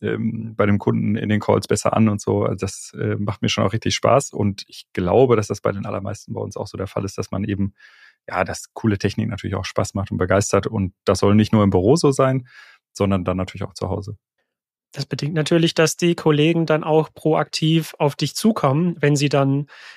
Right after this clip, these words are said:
Speaker 2: irgendetwas brauchen. Und ich glaube, ich weiß nicht immer, ob die Leute so dafür sensibilisiert sind,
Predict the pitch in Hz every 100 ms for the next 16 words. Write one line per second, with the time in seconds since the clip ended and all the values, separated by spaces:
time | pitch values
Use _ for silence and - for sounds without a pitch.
0 | - 143 143 - - - 147 202 135 117
1 | 117 _ 160 139 135 165 - 139 139 143
2 | 139 - - _ _ _ _ - 190 -
3 | 170 165 196 196 196 185 185 180 185 185
4 | 185 175 180 170 175 170 170 170 170 151
5 | 143 127 147 156 190 220